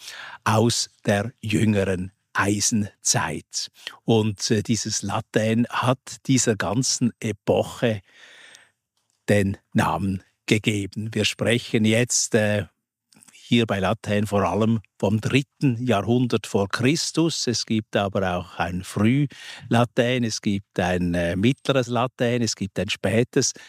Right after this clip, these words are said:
Latein. Also die Jahrhunderte vor Christi Geburt sind hier gemeint. Und achtzehnhundertsiebenundfünfzig wurde hier beim Fluss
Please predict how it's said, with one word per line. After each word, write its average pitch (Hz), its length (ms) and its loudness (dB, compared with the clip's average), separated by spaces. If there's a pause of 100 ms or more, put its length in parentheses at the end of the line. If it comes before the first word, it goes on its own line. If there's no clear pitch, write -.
(180)
Latein. 113 800 0 (240)
Also 117 400 2 (260)
die 117 240 2
Jahrhunderte 113 1000 0
vor 107 400 0 (140)
Christi 113 640 0
Geburt 131 400 2
sind 180 260 0
hier 151 300 2 (160)
gemeint. 113 640 0 (340)
Und 139 300 4
achtzehnhundertsiebenundfünfzig 156 1700 0
wurde 135 260 2
hier 147 400 2 (500)
beim 160 420 2 (200)
Fluss - 520 2